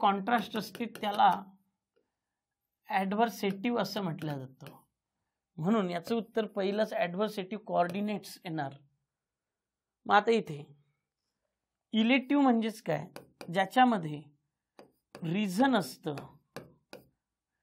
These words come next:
किंवा इन्फरन्स, तर्क असतो, ते येणार. मग याचे for, so, therefore हे त्याचे उदाहरणं आहे. लक्षात घ्या, लिहून घ्या, नोट करा. हे इलेटिव्ह कोऑर्डिनेटर, हे कोऑर्डिनेटरचे चार टाइप्स आहे,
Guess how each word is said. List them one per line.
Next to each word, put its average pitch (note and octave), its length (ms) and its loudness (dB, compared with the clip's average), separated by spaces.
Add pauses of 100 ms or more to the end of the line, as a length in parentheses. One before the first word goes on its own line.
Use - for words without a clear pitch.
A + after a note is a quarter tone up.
(300)
किंवा A3+ 180 4
इन्फरन्स, A3+ 680 4 (120)
तर्क A#3+ 280 6
असतो, F3+ 460 0 (1800)
ते C#4 120 4
येणार. D#3 380 2 (100)
मग G#3 140 -2
याचे A3 300 0 (200)
for, G3 280 4 (760)
so, G3 180 0 (840)
therefore F3 600 -2 (640)
हे G3 140 -2
त्याचे G#3 240 -4
उदाहरणं D3+ 480 -2
आहे. B2 100 -8 (120)
लक्षात F#3+ 300 -2
घ्या, D#3+ 260 -4
लिहून A#3 320 -2
घ्या, D3 200 -4
नोट G3 220 0
करा. C3+ 260 -12 (580)
हे G#3 80 2 (120)
इलेटिव्ह B3 400 2
कोऑर्डिनेटर, D#3 720 -2
हे E3+ 120 -10
कोऑर्डिनेटरचे G#3 760 -2
चार A#3 220 4
टाइप्स D#3 440 -4
आहे, C3 80 -16